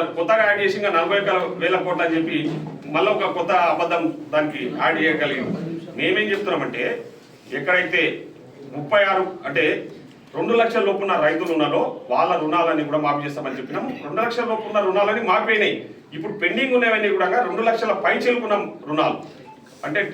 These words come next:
ఆ దానికి ఇప్పుడు సిస్టంలో మనం టూ లాక్స్ లోపు రుణాలు మాఫీ చేస్తామని సెట్ చేసి పెట్టాం.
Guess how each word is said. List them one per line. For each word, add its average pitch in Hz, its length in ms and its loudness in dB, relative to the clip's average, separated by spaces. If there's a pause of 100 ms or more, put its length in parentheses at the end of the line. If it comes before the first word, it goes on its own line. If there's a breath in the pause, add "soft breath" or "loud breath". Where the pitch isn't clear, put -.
(120)
ఆ 160 40 4 (240)
దానికి 202 260 0 (320)
ఇప్పుడు 175 180 -4 (100)
సిస్టంలో 214 440 0
మనం 180 120 -2 (100)
టూ 180 160 -6
లాక్స్ 180 240 0
లోపు 170 160 -6 (240)
రుణాలు 165 280 0
మాఫీ 147 200 0
చేస్తామని 151 300 -6
సెట్ 139 180 -8
చేసి 135 160 -6
పెట్టాం. - 220 -14